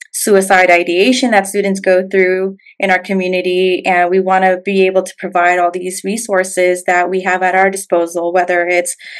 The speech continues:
you know, asking them, "What do you do for self-care?" or "What made you smile today?" Simple as that, kinda give them something to think about if they didn't even think about what got them up to smile, you know, during that day. 'Cause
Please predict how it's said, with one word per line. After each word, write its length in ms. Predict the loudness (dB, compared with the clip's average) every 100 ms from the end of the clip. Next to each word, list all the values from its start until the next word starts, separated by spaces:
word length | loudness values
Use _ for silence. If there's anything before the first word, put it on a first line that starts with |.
| -8 -2
you 100 | 4
know, 360 | 6 6 4 4
asking 360 | 2 2 -2
them, 280 | 2 2 2
"What 160 | 0 -2
do 40 |
you 120 | -2
do 180 | -6 -6
for 100 | -6
self-care?" 920 | -4 -2 -4 -4 0 2 4 4 2 2
or 280 | 2 2 0 -10 2
"What 180 | 2 2
made 180 | -4
you 100 | -4
smile 380 | -6 0 2 0
today?" 540 | 0 -4 -2 -2 -4 -8 -20 -14 0
Simple 360 | 2 6 6
as 160 | 4 4
that, 360 | 2 4 2
kinda 200 | 2 2
give 260 | 2 -2 0
them 320 | 0 0 -4 -8 -16
something 300 | 0 0 0 -8
to 120 | -4
think 200 | -4 -2
about 420 | -2 0 2 2
if 100 | 2
they 100 | 0
didn't 180 | 0 0
even 160 | 0 0
think 200 | 0 0
about 420 | 0 2 0 0
what 280 | 0 0 -6 _ _
got 180 | 0 2
them 160 | 0 0
up 200 | -2 -2
to 100 | -8
smile, 580 | -6 -2 0 0 -2 -4
you 120 | -2
know, 380 | 2 2 0 -2 -2
during 200 | -2 0
that 240 | -2 -4
day. 400 | -4 -4 -4 -8 -6
'Cause 300 | -6 -6